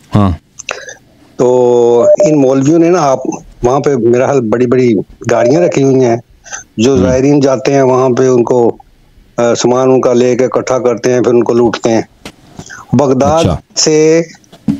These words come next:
Speaker 2: नजफ तक एक लाख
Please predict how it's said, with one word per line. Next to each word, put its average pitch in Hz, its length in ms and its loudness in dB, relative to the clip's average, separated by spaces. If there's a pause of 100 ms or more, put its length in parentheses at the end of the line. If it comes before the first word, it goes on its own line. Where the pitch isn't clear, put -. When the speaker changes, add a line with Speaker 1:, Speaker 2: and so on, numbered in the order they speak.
(340)
Speaker 2:
नजफ 135 380 0
तक 147 600 -2 (380)
एक 160 300 0
लाख 151 540 -2